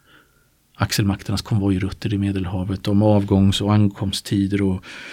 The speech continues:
konvojers sammansättning och när, eh, militära enheter löpte ut och så vidare. Eh, så att, eh, man hade ju ett, eh, ett, eh, avgörande överta-, övertag här som italienarna inte hade en aning om.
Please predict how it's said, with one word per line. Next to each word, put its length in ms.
konvojers 500
sammansättning 880
och 200
när, 600
eh, 60
militära 560
enheter 500
löpte 320
ut 220
och 60
så 140
vidare. 360
Eh, 1000
så 180
att, 300
eh, 200
man 180
hade 240
ju 180
ett, 300
eh, 500
ett, 340
eh, 420
avgörande 720
överta-, 520
övertag 540
här 240
som 320
italienarna 540
inte 160
hade 160
en 140
aning 340
om. 120